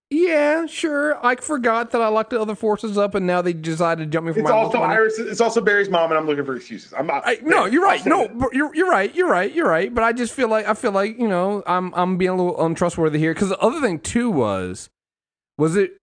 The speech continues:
Speaker 1: 'Cause I'm not gonna lie, for a while there, I thought it was Wells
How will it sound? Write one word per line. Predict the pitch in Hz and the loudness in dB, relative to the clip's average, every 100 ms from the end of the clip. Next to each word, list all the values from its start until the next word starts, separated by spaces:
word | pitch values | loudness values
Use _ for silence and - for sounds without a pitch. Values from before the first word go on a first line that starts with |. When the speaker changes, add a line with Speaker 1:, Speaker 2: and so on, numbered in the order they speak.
| - | -6
Speaker 1:
'Cause | 135 165 156 139 - | 0 2 2 -4 -4
I'm | 139 | -2
not | 139 | 0
gonna | 185 180 | 0 0
lie, | 196 190 139 123 | 2 2 2 0
for | 147 | -2
a | 127 | 0
while | 120 139 175 | 0 2 2
there, | 208 220 262 240 - - | 0 0 -2 -6 -6 -2
I | 139 | 0
thought | 143 | 0
it | 123 | 0
was | 101 | -2
Wells | 98 98 62 - | -4 -6 -6 -14